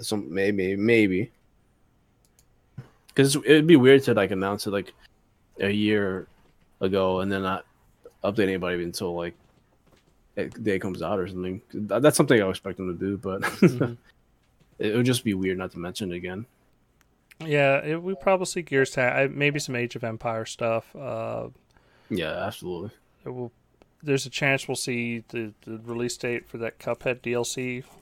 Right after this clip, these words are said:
Speaker 2: for it to actually finally come out. Um,
Speaker 1: Oh, yeah, that's right.
Speaker 2: what else is there? Uh, like you said, Battletoads more than likely is
Speaker 1: Mm.
Speaker 2: gonna be there. Um, man, what,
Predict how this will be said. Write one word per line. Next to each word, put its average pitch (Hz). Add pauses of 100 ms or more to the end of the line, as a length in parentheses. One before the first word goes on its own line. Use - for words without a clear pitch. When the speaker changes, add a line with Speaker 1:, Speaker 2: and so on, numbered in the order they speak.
(240)
Speaker 2:
for 117
it 104
to 104
actually 113
finally 117
come 113
out. 123 (320)
Um, 110 (360)
Speaker 1:
Oh, 110
yeah, 127
that's 110
right. 110 (340)
Speaker 2:
what 123
else 113
is 104
there? 104 (140)
Uh, 107 (200)
like 143
you 147
said, 135
Battletoads 120
more 113
than 110
likely 110
is 101
Speaker 1:
Mm. 92
Speaker 2:
gonna 90
be 107
there. 104 (380)
Um, 101 (1800)
man, 113
what, 120